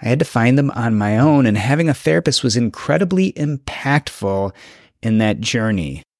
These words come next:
If you're thinking of starting therapy, give BetterHelp a try. It's entirely online, designed to be convenient, flexible, and suited to your schedule. Just fill out a brief questionnaire to get matched with a licensed therapist and switch therapists at any time for no additional charge.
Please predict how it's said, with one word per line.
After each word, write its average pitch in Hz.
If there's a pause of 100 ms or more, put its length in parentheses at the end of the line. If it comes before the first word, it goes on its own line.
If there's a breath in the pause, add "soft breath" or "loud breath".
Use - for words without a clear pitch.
(120)
If 117
you're 131
thinking 185
of 165
starting 156
therapy, 190
give 190
BetterHelp 180
a 180
try. 139
It's -
entirely 180
online, 98
designed 127
to 202
be 180
convenient, 143
flexible, 147
and 107
suited 214
to 147
your 120
schedule. 98 (100)
Just -
fill 139
out 131
a 117
brief 139
questionnaire 135
to 147
get 107
matched 110
with 147
a 101
licensed 104
therapist 135
and 120
switch -
therapists 170
at 110
any 151
time 151
for 101
no 101
additional 117
charge. 73